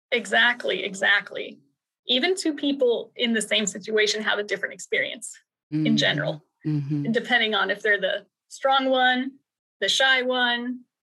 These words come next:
Speaker 1: like, the one that's picked on, the one that's ignored. So, but again, like, there are some things that are really specific to a family.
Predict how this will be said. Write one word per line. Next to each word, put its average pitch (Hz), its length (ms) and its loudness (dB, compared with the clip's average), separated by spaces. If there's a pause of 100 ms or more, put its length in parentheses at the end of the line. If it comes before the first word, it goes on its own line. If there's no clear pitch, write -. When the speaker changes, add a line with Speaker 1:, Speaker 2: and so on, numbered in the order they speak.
(180)
Speaker 1:
like, 202 260 0
the 220 80 -2
one 214 140 -2
that's 196 180 -4
picked 285 280 -4
on, 254 240 2
the 233 80 0
one 214 140 -4
that's 202 160 -6
ignored. 226 440 0
So, 185 400 -2 (240)
but 226 200 0
again, 196 300 -2
like, 208 180 -6
there 214 100 0
are 208 60 0
some 220 220 -4
things 185 200 -10
that 208 100 -4
are 202 180 0
really 202 300 0
specific - 500 -12
to - 100 -6
a - 60 -4
family. - 460 -2